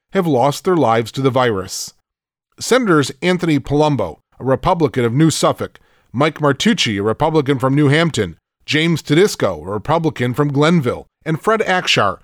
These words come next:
a Republican from Binghamton, have written to the state's Office for People with Developmental Disabilities to request information about the April tenth directive. After receiving a response from the agency,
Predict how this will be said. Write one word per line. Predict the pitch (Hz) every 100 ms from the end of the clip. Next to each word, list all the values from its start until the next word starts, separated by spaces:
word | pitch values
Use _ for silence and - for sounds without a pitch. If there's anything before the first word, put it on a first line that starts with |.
| _
a | 156
Republican | 160 147 190 170 - 120
from | 151 143
Binghamton, | 147 143 110 107 90 - _ _ _
have | - 170 143
written | 185 269 247
to | 185
the | 151
state's | - 175 208 - -
Office | 160 156 127 120
for | - 139
People | - 208 214 190
with | 147
Developmental | 139 131 170 170 156 151 147
Disabilities | 123 143 - 120 139 131 92 98 98 - _ _
to | - 180
request | 175 - 214 262 -
information | 175 160 - 143 170 233 - 127
about | 123 131
the | 156 151
April | 147 - 170
tenth | - 131 120
directive. | - 139 143 - 107 87 - _ _ _ _ _ _ -
After | 190 208 220
receiving | 196 175 - 302 330
a | 247
response | 165 - - 196 170 165
from | - 131
the | 123
agency, | 170 127 113 101 117 113